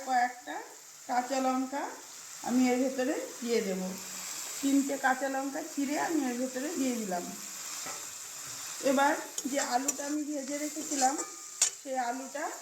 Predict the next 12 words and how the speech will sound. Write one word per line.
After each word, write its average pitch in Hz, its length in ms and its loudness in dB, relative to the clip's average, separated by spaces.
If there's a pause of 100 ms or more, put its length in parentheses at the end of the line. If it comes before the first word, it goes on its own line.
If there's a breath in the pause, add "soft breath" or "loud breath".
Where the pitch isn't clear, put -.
(140)
এই 262 80 -8
যে 254 120 -2
ভাজা 254 420 6
আলুটা, 269 400 -2 (460)
ওর 254 80 -4
মশলার 254 520 0
সাথে 254 220 -6 (380)
মিশিয়ে 269 320 -2
দেব। 185 240 -4 (4000)
এবার 285 240 -2
এই 302 120 -6
মটরশুঁটিগুলো 285 920 -4